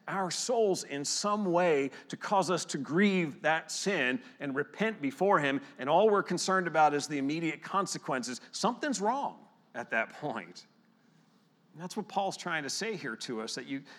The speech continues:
you disregard this, and you're not disregarding man, you're disregarding God who has given his Holy Spirit to you. You are arrogantly offending God. If you are trusting in Jesus Christ, the,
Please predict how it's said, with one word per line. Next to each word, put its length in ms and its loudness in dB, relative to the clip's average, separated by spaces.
you 80 -12
disregard 760 2
this, 280 -6
and 100 -6
you're 100 -4
not 280 -4
disregarding 580 -2
man, 180 -4
you're 120 -6
disregarding 640 -2
God 300 4
who 80 -4
has 160 -6
given 500 -4
his 180 -4
Holy 340 -2
Spirit 460 -2
to 160 -8
you. 60 -6
You 200 -4
are 180 -4
arrogantly 600 2
offending 680 -2
God. 480 0
If 120 -10
you 140 -4
are 140 4
trusting 500 -4
in 140 -6
Jesus 340 -8
Christ, 460 -6
the, 100 -12